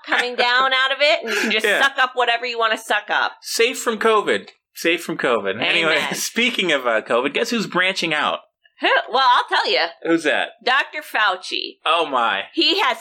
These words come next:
Speaker 1: added to his repertoire because, of course, he has such an impeccable record when it comes to virus containment. Now he's going on C N N and doing interviews about gun control.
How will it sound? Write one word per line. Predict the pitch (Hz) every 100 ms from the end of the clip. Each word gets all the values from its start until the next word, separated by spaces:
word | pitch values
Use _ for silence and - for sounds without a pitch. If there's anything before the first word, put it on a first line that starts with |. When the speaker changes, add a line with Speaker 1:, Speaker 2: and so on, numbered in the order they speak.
| -
Speaker 1:
added | 240 262 285 285
to | 339
his | 285 285 269
repertoire | 202 202 254 - 156 135
because, | 185 262
of | 294 311 -
course, | - 285 180 - -
he | 247
has | 254 - -
such | 381 381
an | 208
impeccable | 170 - 208 208 190 170
record | 151 156 156 143
when | 160
it | 147
comes | 196 -
to | 240 -
virus | 247 311 277 196 -
containment. | 170 156 151 139 - - _ - - -
Now | 185 233 277 214 240
he's | 208 190
going | 185 185 170
on | 143 160
C | - 294 294
N | 269 220
N | 156 135 - - -
and | 226 226
doing | 294 294
interviews | 262 233 233 165 160 170 -
about | - 180 - -
gun | 151 147
control. | - 151 - 131 123 -